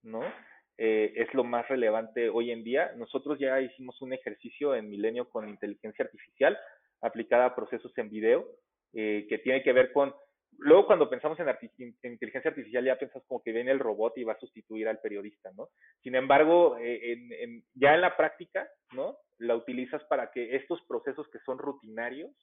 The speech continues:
¿no? Para un editor quizá de video, que, que es bajar el video de la señal de televisión y mandarlo a YouTube y taguearlo, etcétera. Esos son los procesos que nos ha ayudado hoy en día, ah, la, el, digamos, estos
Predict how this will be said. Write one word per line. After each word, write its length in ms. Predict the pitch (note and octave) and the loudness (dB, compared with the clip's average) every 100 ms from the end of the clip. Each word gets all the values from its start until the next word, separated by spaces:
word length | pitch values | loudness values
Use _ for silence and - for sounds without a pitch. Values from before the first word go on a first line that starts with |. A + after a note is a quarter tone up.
| _ | _
¿no? 240 | A#2 A#2+ | -12 -10
Para 160 | - A2+ | -8 -8
un 240 | A2 B2 | -8 -6
editor 460 | C3 A#2+ - A#2 A2+ | -6 -6 -6 -6 -6
quizá 260 | B2+ - A#2 | -8 -10 -6
de 100 | B2 | -8
video, 440 | A#2 A#2 A#2 G#2+ - - _ _ | -6 -4 -2 -4 -8 -20 _ _
que, 300 | A2+ A2+ G2+ | 0 0 0
que 260 | - A2 G#2+ - _ G#2+ | -2 -2 -2 -12 _ -6
es 180 | A#2+ A#2 | -4 -2
bajar 300 | A#2+ - C3+ | -4 0 2
el 120 | C#3 | 2
video 240 | B2 B2 | 2 6
de 80 | B2 | 6
la 140 | B2 - | 4 0
señal 360 | A2+ A#2 A#2+ A#2+ | -4 0 0 4
de 200 | A#2 A2 | 4 4
televisión 680 | G#2+ G#2+ G#2 - A2+ A2+ | 2 -2 -4 -2 0 0
y 80 | A2 | -2
mandarlo 380 | G#2 G#2 A2+ B2 | -6 -2 -2 -2
a 20 | |
YouTube 380 | A#2 A#2 A#2+ A#2 | -4 -4 -2 -2
y 120 | A2+ | -2
taguearlo, 420 | G2+ G2+ A2 A2+ | -4 -2 0 0
etcétera. 380 | - - C3 - - - _ _ - | -6 -2 2 2 0 -18 _ _ 0
Esos 320 | G3+ G#3 G#3+ | 0 2 0
son 160 | F#3+ F3+ | 0 0
los 120 | F#3 - | 0 -2
procesos 500 | B2+ C#3+ C3+ C#3 - | -2 -2 -4 -6 -8
que 100 | B2+ | -10
nos 160 | A#2 - | -10 -6
ha 40 | B2 | -6
ayudado 460 | A#2+ B2 A2+ A2+ | -4 0 0 2
hoy 240 | A#2 A2+ A2+ | 0 -2 -6
en 120 | A2 | -12
día, 340 | G#2+ G#2+ G#2 | -4 -2 0
ah, 60 | G#2 - G#2+ G2 | -2 -6 -10 -10
la, 260 | G#2+ G2+ F#2+ G2+ | -8 -8 -8 -10
el, 100 | G2 _ _ | -16 _ _
digamos, 320 | G#2+ G#2+ A2 - | -10 -10 -14 -20
estos 260 | - - | -10 -8